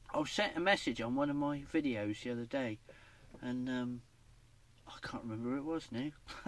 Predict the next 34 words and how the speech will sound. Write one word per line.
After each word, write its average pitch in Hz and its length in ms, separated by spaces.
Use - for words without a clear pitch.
<laughs> - 80
Uh, 160 180
oh, 165 120
anyway, 147 340
it 127 60
was 135 140
about 185 260
joining, 175 400
um, 175 320
one 160 120
of 175 120
the 180 60
preppers 143 520
forums, 101 800
and, 277 260
um, 277 320
I 170 60
thought, 233 240
"That's 254 240
a - 60
good - 160
idea," 185 480
so, 160 60
uh, 160 80
I 156 60
might 165 220
get - 120
into 180 280
doing 165 280
a - 40
bit - 240
more 104 200
on 113 60
that. 285 200